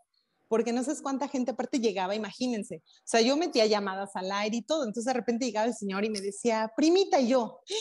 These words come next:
"¿Señor Polito?". Y me decía, "Sí", yo, "¿Dónde está su hija Mari?". "Acá", y, y su nietito,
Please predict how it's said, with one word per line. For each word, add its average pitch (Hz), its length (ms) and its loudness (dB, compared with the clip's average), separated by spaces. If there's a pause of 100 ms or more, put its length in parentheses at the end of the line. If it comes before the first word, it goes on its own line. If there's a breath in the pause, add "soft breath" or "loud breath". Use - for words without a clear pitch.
(180 loud breath)
"¿Señor 349 300 0
Polito?". 359 560 4 (160)
Y 285 80 -6
me 285 140 0
decía, 330 240 0
"Sí", 359 320 0
yo, 370 160 0
"¿Dónde 466 200 0
está 508 220 -2
su 480 80 2
hija 440 160 0 (100)
Mari?". 381 240 -2
"Acá", 311 440 -2
y, 320 260 -8
y 320 60 -2
su 339 160 -8
nietito, 415 520 -6